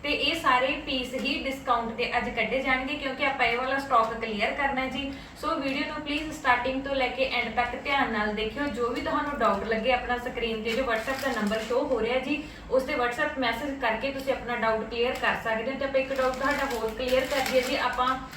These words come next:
ਆਨਲਾਈਨ ਹੀ ਪੇਮੈਂਟ ਰਿਸੀਵ ਕਰਦੇ ਹਾਂ। ਅਗਰ ਤੁਸੀਂ ਸੂਟ ਬਾਏ ਕਰਨਾ ਚਾਹੁੰਦੇ ਹੋ ਤਾਂ ਵੀਡੀਓ ਦੇ ਵਿੱਚ ਜੋ ਵੀ ਸ਼ਰਟ ਜਾਂ ਸੂਟ ਵਗੈਰਾ ਤੁਹਾਨੂੰ ਦਿਖਾਏ ਜਾਂਦੇ ਨੇ ਤਾਂ ਉਸਦਾ ਸਕਰੀਨਸ਼ਾਟ ਲੈ ਕੇ WhatsApp ਦਾ ਜੋ ਨੰਬਰ ਦਿੱਤਾ ਹੋਇਆ ਉਸ ਤੇ ਸੈਂਡ ਕਰਕੇ ਤੇ ਤੁਸੀਂ ਆਪਣਾ ਸੂਟ ਆਰਡਰ ਕਨਫਰਮ ਕਰ ਸਕਦੇ ਹੋ। ਤੇ ਆਪਾਂ ਆਨਲਾਈਨ ਸੂਟ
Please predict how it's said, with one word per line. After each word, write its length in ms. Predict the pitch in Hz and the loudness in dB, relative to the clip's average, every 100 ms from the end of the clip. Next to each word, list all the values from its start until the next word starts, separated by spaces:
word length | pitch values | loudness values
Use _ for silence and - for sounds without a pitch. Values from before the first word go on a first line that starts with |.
| - - | -12 -2
ਆਨਲਾਈਨ 560 | 254 254 269 254 247 240 | 2 4 4 4 2 0
ਹੀ 160 | 277 | -2
ਪੇਮੈਂਟ 400 | 311 269 240 277 | 2 2 4 0
ਰਿਸੀਵ 440 | 285 277 262 269 277 | 0 0 0 -2 0
ਕਰਦੇ 380 | 226 196 220 | 0 0 0
ਹਾਂ। 140 | 262 440 - - - 254 | 0 0 -4 -12 -2 2
ਅਗਰ 160 | 254 | 2
ਤੁਸੀਂ 220 | 262 294 285 | 0 -4 -4
ਸੂਟ 240 | 277 269 | -4 -2
ਬਾਏ 200 | 254 254 | 0 0
ਕਰਨਾ 320 | 247 254 247 | 2 2 2
ਚਾਹੁੰਦੇ 320 | 220 226 220 | 0 0 0
ਹੋ 60 | 277 | -2
ਤਾਂ 120 | 294 | -2
ਵੀਡੀਓ 280 | 247 240 262 | -2 0 0
ਦੇ 140 | 277 | 0
ਵਿੱਚ 160 | 262 262 | 0 0
ਜੋ 260 | 208 233 247 | -2 0 0
ਵੀ 100 | 285 | 0
ਸ਼ਰਟ 360 | 269 240 247 | 2 2 2
ਜਾਂ 120 | 285 285 | -2 -4
ਸੂਟ 200 | 269 247 | -4 -4
ਵਗੈਰਾ 280 | 240 240 240 | -2 -2 -2
ਤੁਹਾਨੂੰ 320 | 254 269 - | -2 -2 0
ਦਿਖਾਏ 360 | 214 277 277 220 | 0 2 2 2
ਜਾਂਦੇ 340 | 226 214 220 | 0 0 0
ਨੇ 120 | 269 - | -2 -2
ਤਾਂ 100 | 269 | -2
ਉਸਦਾ 260 | 226 240 285 | 0 0 0
ਸਕਰੀਨਸ਼ਾਟ 680 | 277 247 247 233 247 240 | -2 -4 -4 -2 -2 -2
ਲੈ 180 | 220 196 | 0 -2
ਕੇ 140 | 214 262 | 0 0
WhatsApp 380 | 226 226 269 | 0 0 -2
ਦਾ 80 | 269 | -2
ਜੋ 160 | 254 254 | -2 -2
ਨੰਬਰ 240 | 220 208 | -2 0
ਦਿੱਤਾ 300 | 202 214 262 | -2 -2 0
ਹੋਇਆ 120 | 269 | 0
ਉਸ 80 | 240 | 0
ਤੇ 120 | - 285 | -2 -4
ਸੈਂਡ 240 | 262 226 214 | -4 -4 -2
ਕਰਕੇ 440 | 214 196 294 339 - - - | -2 -2 -2 -4 -8 -10 -8
ਤੇ 60 | |
ਤੁਸੀਂ 240 | 269 269 269 | -6 0 0
ਆਪਣਾ 220 | 254 254 | 0 -2
ਸੂਟ 240 | 262 247 | -2 0
ਆਰਡਰ 320 | 233 233 214 | 2 2 2
ਕਨਫਰਮ 480 | 233 247 226 233 254 | -2 -2 0 2 2
ਕਰ 200 | 269 233 - | 2 2 2
ਸਕਦੇ 240 | 254 277 | 0 0
ਹੋ। 80 | 269 | -2
ਤੇ 140 | 269 | -2
ਆਪਾਂ 260 | 254 269 269 | 0 0 0
ਆਨਲਾਈਨ 460 | 247 247 254 254 | 2 2 2 0
ਸੂਟ 320 | 247 262 240 | -2 -4 -6